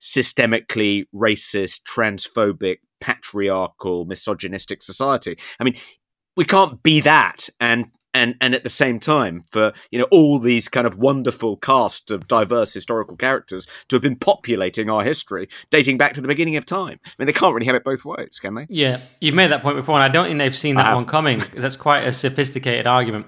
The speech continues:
Speaker 2: So I don't think they've seen that one coming, that, hang on, if we were, were this woke wonderland since day one, what, yeah, what's the problem?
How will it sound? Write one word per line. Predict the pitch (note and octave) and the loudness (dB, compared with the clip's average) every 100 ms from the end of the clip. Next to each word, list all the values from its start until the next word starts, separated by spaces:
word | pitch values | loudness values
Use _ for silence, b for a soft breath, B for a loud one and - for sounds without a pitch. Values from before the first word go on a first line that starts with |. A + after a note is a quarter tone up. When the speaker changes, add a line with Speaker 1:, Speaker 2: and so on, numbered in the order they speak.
| _ - | _ 2
Speaker 2:
So | |
I | C3+ | 2
don't | D#3 | 2
think | C3+ | 0
they've | B2 | -2
seen | - B2 | -2 -2
that | A2+ | -2
one | A2+ | -4
coming, | C3+ B2+ G#2+ | -2 -2 -2
that, | G#2+ b b b | -6 b b b
hang | E3 C#3 | -2 0
on, | A#2 | 0
if | B2+ | -2
we | |
were, | B2 D3 C#3 C3 | 2 4 2 0
were | C#3+ D3 | 0 0
this | A#2 - | -2 0
woke | A#2+ A#2 B2 | 0 0 -2
wonderland | A#2+ A2 A#2 A2+ | -2 0 -2 -2
since | - A#2 - | -6 -10 -4
day | A#2+ A#2 | -2 0
one, | A2+ A2+ A#2+ - | 0 -2 -4 -2
what, | C3 C3+ | 0 2
yeah, | C3 | 0
what's | B2 C#3 | 0 -4
the | C3+ | -2
problem? | C#3 E3 A#2 | 0 0 0